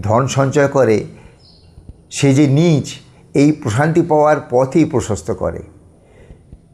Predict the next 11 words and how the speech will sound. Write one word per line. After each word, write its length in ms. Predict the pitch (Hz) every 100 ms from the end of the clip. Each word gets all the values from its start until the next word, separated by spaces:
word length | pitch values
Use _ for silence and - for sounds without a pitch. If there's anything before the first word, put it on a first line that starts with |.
| - - -
চিনির 680 | - 156 165 180 190 - - 147
বলদের 540 | 113 127 139 139 147
মতোই 440 | 151 175 147 120 - - - _ _ -
সে 300 | 135 131 - - - - - _ _ _ -
দুর্ভোগী, 640 | 139 180 127 131 113 110 - - _ _ _ _ 135
দুঃখভোগী, 440 | 160 160 135 120 _ _ _ _ - _ _ - - - - - - - - -
আর 340 | 123 147 123 139 - 147
উপভোগ 440 | 139 151 147 139
হয় 280 | - 82 73
না 200 | 64 62 - -
বলেই 500 | 110 120 151 143 113